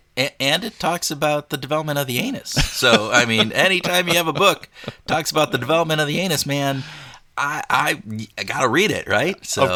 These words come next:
Speaker 2: course.
Speaker 1: uh, no, uh, y-, all of the things that you said, Tim, um, without being facetious like I was there, all of the things you said I think are there. And what fascinated me is, A, there's a, there's,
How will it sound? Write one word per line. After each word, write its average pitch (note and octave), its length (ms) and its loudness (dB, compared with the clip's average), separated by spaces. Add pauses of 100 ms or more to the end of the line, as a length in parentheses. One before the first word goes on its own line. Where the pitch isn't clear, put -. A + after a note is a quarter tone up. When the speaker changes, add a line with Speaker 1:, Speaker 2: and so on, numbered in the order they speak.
Speaker 2:
course. - 160 2
Speaker 1:
uh, C#3+ 100 6
no, B2+ 300 8
uh, A#2+ 180 8
y-, C3+ 300 0
all D3 240 10
of C#3 100 6
the C3+ 80 6
things A2+ 300 0
that G#2 100 0
you G2 80 -4
said, F2+ 300 -6
Tim, F2 320 -2 (540)
um, F2+ 400 -2 (300)
without F#2+ 360 -2
being F2 300 -4
facetious - 600 -6
like F#2 160 -8
I F#2+ 80 -6
was F#2 220 -6
there, F#2 200 -6 (340)
all A2+ 160 6
of A2+ 80 0
the G#2 60 -4
things F#2+ 220 -6
you F2+ 60 -8
said F#2+ 180 -6
I F#2+ 80 -6
think - 160 -12
are G2 80 -6
there. F2+ 360 -2
And G#2+ 180 -2
what A2+ 240 -2 (400)
fascinated C#3 840 -4
me G2 460 -2
is, F#2+ 280 0 (380)
A, B2+ 300 4
there's G2+ 260 0
a, A2 140 -2 (160)
there's, A2 340 0